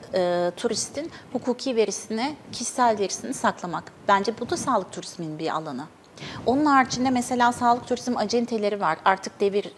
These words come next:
e, yapılıyor. Acentelerle olan sözleşmeler, bu sözleşmelerden kaynaklı uyuşmazlıklar, gerek hastayla, gerek de sağlık kuruluşuyla,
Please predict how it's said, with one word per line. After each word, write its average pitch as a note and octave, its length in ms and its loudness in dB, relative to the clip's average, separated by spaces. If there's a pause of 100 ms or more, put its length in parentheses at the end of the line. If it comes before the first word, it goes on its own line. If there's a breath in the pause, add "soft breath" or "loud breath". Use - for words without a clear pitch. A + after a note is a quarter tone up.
(140)
e, E3+ 80 0
yapılıyor. E3 800 0
Acentelerle A3+ 680 2
olan A3+ 220 -2
sözleşmeler, G#3 840 -2 (300 loud breath)
bu C4 80 -2
sözleşmelerden B3 960 2
kaynaklı A3+ 520 -2
uyuşmazlıklar, G3 1000 0 (180)
gerek A3+ 320 2
hastayla, A3 600 4 (320 loud breath)
gerek A#3 360 4
de C4 100 2
sağlık A3+ 400 6
kuruluşuyla, F3+ 720 2